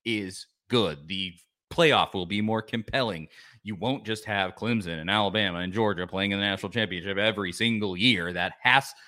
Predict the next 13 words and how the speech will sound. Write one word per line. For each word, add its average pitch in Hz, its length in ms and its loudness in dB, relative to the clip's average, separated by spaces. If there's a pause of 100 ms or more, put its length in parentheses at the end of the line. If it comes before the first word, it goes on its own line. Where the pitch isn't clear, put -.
(160)
to 123 140 4
stop 107 500 4 (180)
at 107 140 -2
some 120 240 2
point. 113 320 0
It 107 100 -4
hurts 123 340 -4
the 113 80 -6
game 101 280 0
of 87 100 -8
college 85 300 -4 (100)
football. 82 520 0 (440)
Um, 90 420 -4